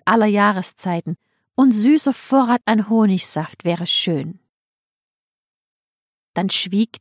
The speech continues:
der Held, und der Eremit beugte sein ehrwürdiges Haupt in freudiger Zustimmung. Und so schnell wie Bharadvajas Wille erfüllte sich Ramas Bitte.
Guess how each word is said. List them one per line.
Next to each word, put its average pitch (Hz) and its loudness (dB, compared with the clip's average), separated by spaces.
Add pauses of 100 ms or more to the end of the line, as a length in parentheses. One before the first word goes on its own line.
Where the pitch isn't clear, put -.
der 220 0
Held, 220 -2 (420)
und 208 0
der 214 -2
Eremit 202 2 (120)
beugte 208 0
sein 185 -2
ehrwürdiges 196 -2
Haupt 180 -4
in 175 -6
freudiger 180 -4
Zustimmung. 156 -8 (1120)
Und 190 -2
so 226 0
schnell 247 2
wie 285 2
Bharadvajas 226 -2
Wille 220 0 (480)
erfüllte 240 0
sich 220 -2
Ramas 196 0
Bitte. 160 -8